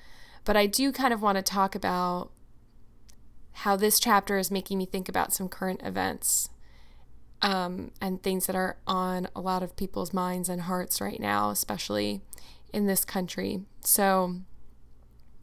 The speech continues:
I'll try to keep it brief, but it's just so present to me right now that I feel like that's where my reflection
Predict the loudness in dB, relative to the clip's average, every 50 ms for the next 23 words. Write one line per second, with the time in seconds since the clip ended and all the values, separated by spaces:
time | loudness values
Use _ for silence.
0 | -10 -8 -6 -6 0 4 4 6 6 4 2 0 0 0 2 2 2 2 2 0
1 | 0 0 0 -4 -4 2 6 6 6 6 4 -2 -12 -16 -16 -16 -16 -16 -16 -8
2 | -2 2 4 4 6 8 8 8 8 8 8 8 6 4 4 4 4 4 4 2
3 | 0 0 -2 -4 -2 -2 -2 -2 0 -2 -2 -2 -2 -4 -2 -2 -2 -4 -4 -6
4 | -8 -10 -6 -4 -2 0 0 -2 -4 -6 -12 -18 -20 -12 -6 -2 2 4 4 4
5 | 4 4 2 0 0 2 2 2 2 2 -2 -4 -2 0 0 0 0 -2 -4 -4
6 | -4 -4 -2 -2 0 0 -2 -4 -6 -6 -8